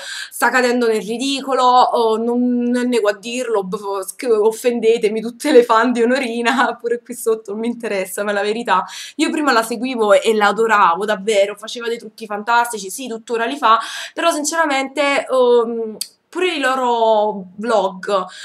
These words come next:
alcuni sono molto carini, altri sinceramente, non lo so, mm, io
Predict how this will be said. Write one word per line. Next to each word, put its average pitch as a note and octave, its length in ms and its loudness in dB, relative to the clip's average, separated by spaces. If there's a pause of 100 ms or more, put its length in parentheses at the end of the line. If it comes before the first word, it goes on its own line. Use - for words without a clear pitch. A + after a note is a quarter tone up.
(240)
alcuni D#4 440 0
sono D4 260 -2
molto B3 340 -2
carini, A3 400 -2
altri C#4+ 600 -2
sinceramente, A#3+ 840 -4
non B3+ 440 -6
lo B3 80 -6
so, G3+ 440 -2 (580)
mm, A3+ 760 -8 (640)
io C4+ 540 4